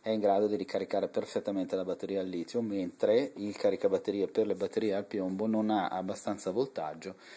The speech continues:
per caricare una batteria al litio, quindi è inutile caricare un caricabatterie, una batteria al piombo,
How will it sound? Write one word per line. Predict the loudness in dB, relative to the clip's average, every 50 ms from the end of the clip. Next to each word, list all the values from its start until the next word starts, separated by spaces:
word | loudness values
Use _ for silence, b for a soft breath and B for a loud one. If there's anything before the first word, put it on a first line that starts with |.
| B B B _ _
per | 0 0 0
caricare | 2 0 0 0 0 0 0 2
una | 2 2 2
batteria | 0 -2 0 4 4 6
al | 6
litio, | 4 2 -2 0 -2 -2
quindi | -2 -2 -2 0 2
è |
inutile | 4 4 4 4 4 2 0 0
caricare | 0 0 0 -2 -2 -2 -4 -4 -2 -4
un | -4 -6 -8 -6
caricabatterie, | -6 -4 -4 -4 -2 -2 -2 -2 -2 -2 -2 -2 0
una | 0 0
batteria | -2 -2 -4 -2 -2 0 0
al | 0 0
piombo, | -2 -2 -4 -2 -2 0 0 0 0 0 -2